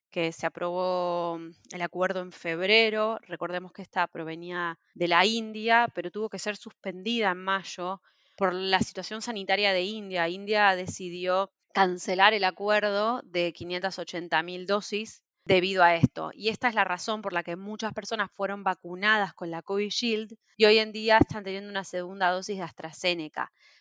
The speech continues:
Recordemos que es la misma vacuna, solamente que una provenía de Reino Unido y que la otra provenía de la India, pero el principio activo es el mismo y la vacuna es la misma, solamente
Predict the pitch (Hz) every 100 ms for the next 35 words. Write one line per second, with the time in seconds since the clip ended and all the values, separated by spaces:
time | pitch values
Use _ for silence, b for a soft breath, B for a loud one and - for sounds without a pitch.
0 | b - 196 202 214 240 233 233 240 -
1 | 190 165 _ _ _ _ - 214 214 208
2 | 226 226 185 165 175 175 165 151 _ _
3 | - 214 208 208 214 220 220 220 226 _
4 | _ _ _ 190 185 190 190 190 190 180
5 | 180 185 190 185 170 - - 160 165 165
6 | - 185 185 208 214 214 214 220 - 180
7 | 180 170 175 - 185 190 175 165 170 175
8 | 175 _ 175 175 175 - - 170 170 170
9 | 160 156 - - 170 160 175 170 202 -
10 | 196 185 - 170 190 214 233 254 - -
11 | 185 160 175 180 175 160 170 156 156 151
12 | _ - 185 175 185 190 208 202